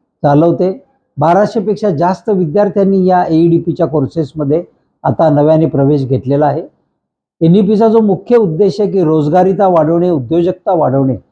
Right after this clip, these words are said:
अशा पद्धतीने नवीन कोर्सेसमध्ये प्रवेश घेतलेले विद्यार्थी इंडस्ट्रीशी कनेक्ट राहतील, त्यांची सहा महिने किंवा बारा महिन्याकरता अप्रेंटिसशिप त्या उद्योगामध्ये असेल, त्यासाठी त्यांना आठ हजार रुपये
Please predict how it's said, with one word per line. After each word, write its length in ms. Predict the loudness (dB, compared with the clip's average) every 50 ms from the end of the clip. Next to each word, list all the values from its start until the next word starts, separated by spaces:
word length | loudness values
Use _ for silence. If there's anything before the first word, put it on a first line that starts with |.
| _ _ _ _ _ -4
अशा 220 | -2 0 2 0
पद्धतीने 520 | 2 0 0 0 0 0 0 0 0 0
नवीन 360 | 0 0 0 0 0 0 -2 -2
कोर्सेसमध्ये 720 | -2 -2 -2 -2 -2 -4 -6 -6 -4 -4 -4 0 0 -2
प्रवेश 400 | -2 0 0 2 2 2 2 2
घेतलेले 400 | 0 -2 -2 0 0 0 2 2
विद्यार्थी 600 | 2 0 -2 -2 0 0 0 0 0 -4 -6 -6 -6 _ _ _ _ _ _ _
इंडस्ट्रीशी 580 | 0 2 2 2 2 0 -2 -2 -4 -2 -2 -6
कनेक्ट 400 | -4 -2 0 0 0 -2 -2 -2
राहतील, 400 | -2 -2 0 -2 -4 -4 -4 -6 -10 _ _ _ _ _ _ _ _
त्यांची 300 | 0 2 2 2 2 0
सहा 300 | 0 2 0 0 2 2
महिने 280 | 2 2 2 2 0 -2
किंवा 340 | -2 -2 -2 0 2 2 2
बारा 320 | 2 2 2 2 2 2
महिन्याकरता 680 | 2 2 0 0 0 -2 -2 -2 -4 -6 -2 -2 -2
अप्रेंटिसशिप 720 | -2 -2 -2 -4 -4 -4 -4 -6 -8 -8 -6 -8 -10 -10 -4
त्या 100 | _ 0
उद्योगामध्ये 640 | 0 0 -2 -2 -2 0 0 2 2 2 2 2 2
असेल, 340 | 0 -2 -4 _ -6 -6 -6 -6 _ _ _ _ _ _ _ _ _ _
त्यासाठी 420 | 0 0 2 2 0 2 2 2 0
त्यांना 280 | 0 0 2 2 2
आठ 120 | 2 2 2
हजार 220 | 2 2 2 2
रुपये 320 | 0 -2 -2 -2 -2 -2